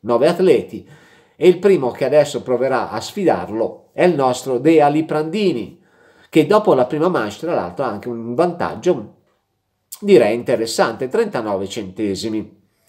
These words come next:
Però se vuole puntare al podio deve incrementare. Purtroppo, dopo aver illuso al primo intermedio, in cui aveva quasi un secondo di vantaggio, termina al secondo posto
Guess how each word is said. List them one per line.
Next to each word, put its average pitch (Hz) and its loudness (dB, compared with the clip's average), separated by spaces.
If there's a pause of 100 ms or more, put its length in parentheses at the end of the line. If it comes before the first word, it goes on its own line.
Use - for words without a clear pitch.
(200)
Però - 4
se - 2
vuole 151 6
puntare 156 0
al 190 2
podio 110 0
deve 113 0
incrementare. 135 -2 (1300)
Purtroppo, 214 4
dopo 160 2
aver 165 4
illuso 170 2
al 143 2
primo 170 -2
intermedio, 143 -2
in 123 -4
cui 147 -4
aveva 139 2 (140)
quasi 160 0
un 123 -6
secondo 135 -2
di 123 -2
vantaggio, 123 -2
termina 123 0
al 190 2
secondo 151 -4
posto 117 -6